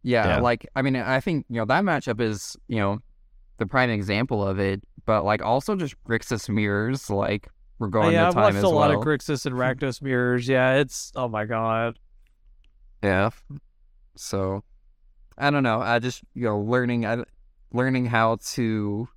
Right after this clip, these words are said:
Speaker 1: finish a match <laughs> and, like, you know, hold your opponent to the clock. Like, all the m-, white players in day two, or mono white players, I should say, in day two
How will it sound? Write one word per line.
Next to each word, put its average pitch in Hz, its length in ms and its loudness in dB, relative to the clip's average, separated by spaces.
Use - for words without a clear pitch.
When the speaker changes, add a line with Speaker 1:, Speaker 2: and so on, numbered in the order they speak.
Speaker 1:
finish 117 560 -2
a 104 120 0
match 110 500 -4
<laughs> - 0 -
and, 131 460 0
like, 104 300 -6
you 107 100 -10
know, 101 100 -12
hold 120 200 -2
your 113 140 0
opponent 113 440 -2
to 120 120 -4
the 120 100 -8
clock. - 260 -2
Like, 123 240 -2
all 143 140 4
the 156 140 0
m-, 120 160 -4
white 123 220 -2
players 120 400 0
in 110 100 2
day 113 160 2
two, 110 540 -2
or 104 120 -2
mono 101 240 2
white 104 240 0
players, 104 340 -2
I 107 80 -2
should 107 200 -12
say, - 300 -2
in 107 120 0
day 123 180 2
two 104 400 -2